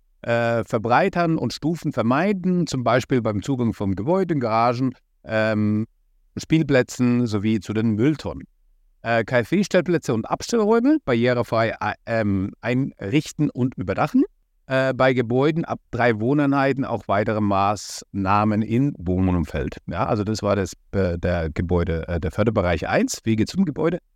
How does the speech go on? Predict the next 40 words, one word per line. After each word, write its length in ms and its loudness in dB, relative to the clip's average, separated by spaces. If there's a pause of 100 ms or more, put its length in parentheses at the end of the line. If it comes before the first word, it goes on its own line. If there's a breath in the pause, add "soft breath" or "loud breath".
(120)
Förderbereich 640 2
zwei 500 0 (160)
sind 220 -4
die 200 -4
Ei-, 200 0
ist 300 -4
der 80 -2
Eingangsbereich 920 0 (420)
und 260 0
die, 220 0 (160)
und 160 0
der 140 0
Wohnungszugang, 920 0 (120)
ja, 180 2
Barrieren 540 0
am 160 -2
Eingang 460 0 (280)
von 180 -4
Haus 220 4
und 140 0
Wohnung 240 0
abbauen, 520 2 (360)
sprich 320 0 (200)
keine 300 0
Stufen 560 0
oder 240 0
wenn 80 0
Stufen 360 -2
vorhanden, 440 0
vielleicht 320 -4
eine 80 -2
Rampe, 500 0
äh, 240 0
einfügen 500 0
oder 200 -2
einen 140 -2
Lift 320 -2
oder, 240 -2
oder, 180 -8
oder. 280 0